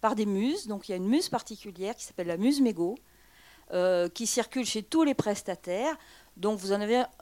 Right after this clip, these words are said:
pas loin ici, il s'appelle Same Same. Vous avez aussi, euh, l'épicerie de Pauline en centre-ville, qui ont des containers. Donc vous venez avec des bouteilles, donc la jauge commence à un demi-litre,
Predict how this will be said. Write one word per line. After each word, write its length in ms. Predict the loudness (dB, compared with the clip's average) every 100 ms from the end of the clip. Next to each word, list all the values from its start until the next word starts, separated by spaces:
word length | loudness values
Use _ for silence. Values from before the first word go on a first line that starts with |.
| -20 _
pas 120 | -2 2
loin 200 | 4 4
ici, 320 | 2 -4 -6
il 40 |
s'appelle 260 | -6 -6 -6
Same 260 | -4 -4 -2
Same. 500 | -2 0 2 0 0 -8
Vous 220 | -8 -6
avez 160 | -4
aussi, 480 | -4 -4 -4 -4 -4 -4
euh, 60 |
l'épicerie 420 | -6 -6 -8 -4
de 80 | -4
Pauline 380 | -2 -2 0 0
en 60 | 0
centre-ville, 720 | -4 -6 -6 -4 -2 -2 -4 -10 -20 -20 _
qui 100 | 4
ont 80 | 6
des 120 | 6
containers. 680 | 4 2 0 -6 -8 -12 -18 _ _ _ -20 _
Donc 140 | -6 -2
vous 120 | 0
venez 400 | 4 6 6 4 2
avec 480 | -2 2 2 0 -4
des 140 | -6 -4
bouteilles, 420 | -4 2 2 2
donc 200 | -2 -4
la 100 | -4
jauge 420 | 2 2 2 -2 -8
commence 340 | -4 -2 -2 -4 -2
à 60 | -2
un 100 | 0
demi-litre, 680 | -2 -4 -2 -2 -4 -6